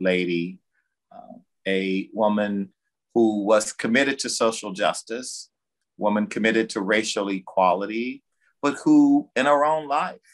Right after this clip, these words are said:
was challenged by her background, her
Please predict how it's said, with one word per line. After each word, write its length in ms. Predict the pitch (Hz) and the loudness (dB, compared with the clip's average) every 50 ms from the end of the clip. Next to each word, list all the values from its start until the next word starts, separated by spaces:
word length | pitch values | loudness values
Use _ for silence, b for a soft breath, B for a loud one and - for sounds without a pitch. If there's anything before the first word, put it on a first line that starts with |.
| b b b _ _ _ _ _ _ _ _ _ _ - | b b b _ _ _ _ _ _ _ _ _ _ -8
was 200 | 120 139 139 - | -6 -6 -6 -8
challenged 680 | - - 143 127 - 101 - - - - - - _ _ _ - | -8 -6 -4 -4 -4 -4 -8 -12 -14 -14 -16 -18 _ _ _ -2
by 600 | 110 110 107 107 107 104 104 107 104 101 101 - _ _ _ _ _ _ | 0 0 2 2 2 0 0 0 -2 -4 -6 -14 _ _ _ _ _ _
her 200 | - 170 175 185 | -2 -2 0 0
background, 720 | - 131 117 113 - - 113 104 98 92 90 87 92 107 - - - | 0 0 -2 -2 -4 -6 -4 -4 -2 -2 -4 -6 -8 -12 -12 -8 -6
her 500 | 156 160 156 151 147 143 139 123 - | -4 -2 -2 -2 -2 -2 -4 -6 -10